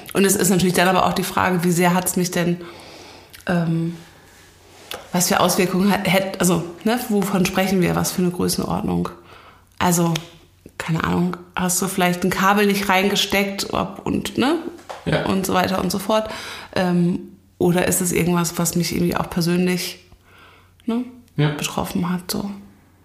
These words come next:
Speaker 1: Also ja, ich weiß, was du meinst und, ähm,
Speaker 2: Und ist dieses, um das jetzt ganz aufzulösen,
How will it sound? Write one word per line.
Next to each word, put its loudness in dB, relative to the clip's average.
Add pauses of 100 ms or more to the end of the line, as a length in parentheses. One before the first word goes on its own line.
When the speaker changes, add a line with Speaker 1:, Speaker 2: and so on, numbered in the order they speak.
(120)
Speaker 1:
Also -4
ja, 2
ich -4
weiß, -2
was -6
du -4
meinst -2
und, -6 (960)
ähm, 0 (800)
Speaker 2:
Und -2
ist -2
dieses, 0 (200)
um 0
das -2
jetzt -2
ganz 0
aufzulösen, -2